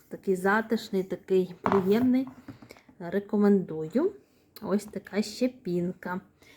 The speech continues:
Далі, що ще? А, також у замовленні ось такий кремчик. N U Supreme Rich Cream. Зараз він по гарній дуже знижці.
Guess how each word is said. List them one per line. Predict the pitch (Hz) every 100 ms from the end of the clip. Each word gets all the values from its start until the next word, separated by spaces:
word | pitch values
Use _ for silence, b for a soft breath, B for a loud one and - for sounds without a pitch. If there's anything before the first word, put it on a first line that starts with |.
| b _
Далі, | 180 170 175 156 175 226 381 - _ _
що | - - 240
ще? | - - - 170 175 175 _ _ - - - _ _ _ _ _ B B B B B _ -
А, | 190 185
також | 214 214 285 285
у | 233
замовленні | 226 214 220 254 254 254 240 233
ось | 226 226
такий | 226 226 233
кремчик. | 226 - 185 175 165 175 - 294 - - _ _ b b b
N | 214 220
U | 214 220
Supreme | 214 208 202 - 208 214 185
Rich | 180 202 208 - -
Cream. | 185 185 233
Зараз | 202 220 226 220
він | 196
по | 196 196
гарній | 190 202 185 180
дуже | 185 185 180
знижці. | 175 180 185 - - 294